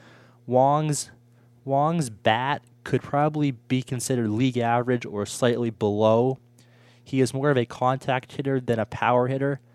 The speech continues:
The main flaw with Wong at the plate is his, is his,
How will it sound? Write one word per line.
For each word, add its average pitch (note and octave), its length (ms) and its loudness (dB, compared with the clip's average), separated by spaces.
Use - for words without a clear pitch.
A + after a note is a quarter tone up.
The B2+ 120 -4
main C3+ 180 0
flaw C#3 440 0
with D3 200 0
Wong C#3 260 0
at C3 140 0
the C3+ 80 -4
plate C3+ 380 -4
is B2+ 300 0
his, A2 520 0
is C3 220 -2
his, B2 320 -2